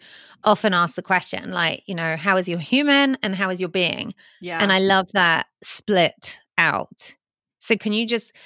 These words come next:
Speaker 1: talk a bit about that to us? Because that really feels, I feel that when we do that on those
Speaker 2: Yeah.
Speaker 1: calls. So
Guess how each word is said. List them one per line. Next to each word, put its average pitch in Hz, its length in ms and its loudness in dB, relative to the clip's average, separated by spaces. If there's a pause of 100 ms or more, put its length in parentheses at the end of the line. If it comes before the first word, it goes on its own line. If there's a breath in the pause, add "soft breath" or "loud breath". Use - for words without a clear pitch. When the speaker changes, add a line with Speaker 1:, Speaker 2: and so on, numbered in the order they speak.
(240 loud breath)
Speaker 1:
talk 320 240 2
a 302 40 -2
bit 294 140 4
about 226 240 2
that 196 200 0
to - 120 -6
us? 165 160 -8
Because 202 260 -8
that 240 220 2
really 214 260 0
feels, 190 680 0
I 220 160 2
feel 196 460 0
that 151 200 2
when 165 120 -6
we 165 140 -8
do 160 180 -4
that 139 240 -2
on 160 160 -8
those 156 220 -4
Speaker 2:
Yeah. 175 180 -4
Speaker 1:
calls. - 160 -10
So 160 200 -6